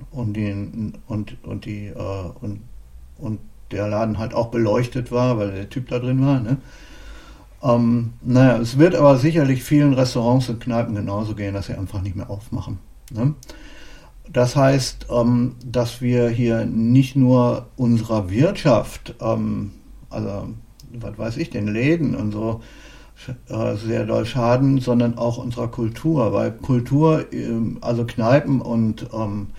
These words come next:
Kneipen und Restaurants, das gehört ja mit zur Kultur, ne? Ähm, genauso wie Museen und, und weiß ich nicht, ne? Ähm,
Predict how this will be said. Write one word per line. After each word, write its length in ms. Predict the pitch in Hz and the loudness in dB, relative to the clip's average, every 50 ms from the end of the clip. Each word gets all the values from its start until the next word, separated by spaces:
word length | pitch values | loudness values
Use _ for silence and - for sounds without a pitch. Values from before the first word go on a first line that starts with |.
| - - - - - | -14 -16 -16 -18 -18
Kneipen 400 | - - - 120 131 147 - 127 | -10 -2 2 4 4 4 4 2
und 180 | 123 110 104 - | 0 0 -2 -2
Restaurants, 600 | - 117 - - 123 107 123 143 151 160 147 - | -4 -6 -4 -4 0 4 6 6 6 4 2 0
das 200 | 135 123 117 - | -4 -6 -6 -4
gehört 340 | - 120 110 123 135 135 - | -4 -2 0 2 0 0 0
ja 100 | 131 107 | -2 -2
mit 220 | 101 120 151 - | 0 0 0 -2
zur 180 | - - 104 - | -2 -10 -10 -10
Kultur, 520 | - 101 95 90 - - 87 90 82 - - | -8 -10 -10 -10 -10 -10 -10 -8 -8 -8 -10
ne? 300 | 104 - 123 147 156 156 - - - - - - - - - - - - | -6 -2 -2 -2 -2 -4 -8 -16 -20 -20 -20 -20 -20 -20 -20 -20 -14 -4
Ähm, 460 | - 120 117 113 113 113 110 110 107 - - - - - - - - - - - - - - - - | 0 0 2 2 2 0 -2 -2 -4 -6 -10 -18 -20 -20 -20 -20 -20 -20 -20 -20 -20 -20 -20 -16 -10
genauso 460 | - 110 110 110 117 131 113 117 107 | -6 -4 -2 0 0 0 0 0 0
wie 60 | 110 107 | -2 -2
Museen 680 | 104 107 104 90 95 95 95 107 117 120 113 101 95 78 | -2 -2 -4 -4 -6 -6 -4 -2 0 0 0 0 -2 -6
und, 280 | - 92 95 - - | -8 -10 -10 -12 -12
und 220 | 98 98 95 - - | -12 -12 -12 -12 -12
weiß 200 | 127 - - - | -14 -14 -14 -14
ich 160 | - - - | -16 -16 -14
nicht, 240 | - 104 - - - | -16 -16 -14 -12 -8
ne? 180 | 107 120 131 - - - - - - - - - - - - - - - | -6 -6 -6 -8 -10 -20 -20 -20 -20 -20 -20 -20 -20 -20 -20 -20 -10 -4
Ähm, 600 | - 117 120 120 117 117 113 113 113 113 - - | 0 2 2 4 2 2 2 0 0 -2 -4 -8